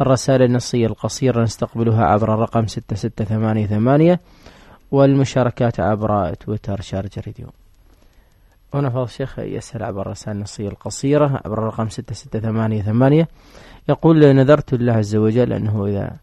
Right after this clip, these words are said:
آه، يعني مشت الأمور على خير بفضل الله أن أذبح بقرة لله عز وجل، والحمد لله"، يقول: أنا قادر على ذلك وبفضل الله، لكن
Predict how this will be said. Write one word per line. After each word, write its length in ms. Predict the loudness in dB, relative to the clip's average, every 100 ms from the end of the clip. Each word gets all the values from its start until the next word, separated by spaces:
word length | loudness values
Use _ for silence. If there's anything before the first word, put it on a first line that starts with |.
| _ _ _ _ _ -8
آه، 880 | -4 -2 -2 -2 -2 -2 -4 -6 -6
يعني 520 | -8 -8 -10 -10 -14 -14
مشت 460 | -8 -6 -6 -10 -6
الأمور 520 | -4 -2 0 0 2
على 360 | 2 0 0 -2
خير 420 | -2 0 2 0
بفضل 360 | -2 -8 -4 -4
الله 420 | -2 0 0 -2 _ _ _ -20 -20 -4
أن 140 | 2 4
أذبح 360 | 4 2 2
بقرة 420 | 0 2 2 0
لله 200 | 0 0
عز 260 | 0 -2 -4
وجل، 400 | -2 0 -2 -2
والحمد 340 | -4 -4 -2
لله"، 220 | 0 -2 -2
يقول: 300 | -2 -2 -2
أنا 180 | -4
قادر 360 | -4 -2 -2 -2
على 160 | -4 -2
ذلك 400 | -2 -2 -2 -4
وبفضل 1160 | -4 -6 -12 _ _ _ _ _ 0 2 2
الله، 400 | 2 4 2 2
لكن 600 | 0 0 0 0 0 -2